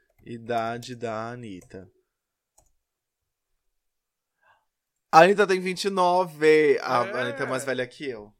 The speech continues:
Speaker 1: Tá,
Speaker 2: Ah,
Speaker 1: pelo
Speaker 2: não tem a
Speaker 1: menos.
Speaker 2: minha idade. <laughs>
Speaker 1: Cara, que humilhação pra mim agora. Eu não quero mais
Speaker 2: É.
Speaker 1: fazer esse programa. É isso.
Speaker 2: <laughs>
Speaker 1: Tchau.
Speaker 2: É, ela
Speaker 1: Acabou.
Speaker 2: não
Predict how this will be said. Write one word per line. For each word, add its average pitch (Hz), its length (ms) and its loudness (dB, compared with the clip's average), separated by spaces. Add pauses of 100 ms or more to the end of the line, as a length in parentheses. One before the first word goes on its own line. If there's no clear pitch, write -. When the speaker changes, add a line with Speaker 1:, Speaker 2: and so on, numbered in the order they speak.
Speaker 1:
Tá, 107 200 -18
Speaker 2:
Ah, - 40 -20
Speaker 1:
pelo 151 200 -16
Speaker 2:
não 135 80 -14
tem 139 60 -20
a - 40 -20
Speaker 1:
menos. 147 180 -18
Speaker 2:
minha 156 100 -20
idade. 135 520 -16 (220)
<laughs> - 760 -10 (480)
Speaker 1:
Cara, 170 680 4
que 143 140 -10
humilhação 156 680 -4
pra 143 160 -4
mim 139 180 -10
agora. 127 420 -4 (100)
Eu 127 100 -4
não 143 140 -10
quero 147 200 -8
mais 147 120 -8
Speaker 2:
É. - 40 -12
Speaker 1:
fazer 131 120 -8
esse 127 140 -12
programa. 110 720 -12
É 196 120 -6
isso. - 360 -6
Speaker 2:
<laughs> - 300 -12 (340)
Speaker 1:
Tchau. 120 440 2
Speaker 2:
É, 175 40 -16
ela 180 220 -10
Speaker 1:
Acabou. 127 340 -4
Speaker 2:
não - 20 -8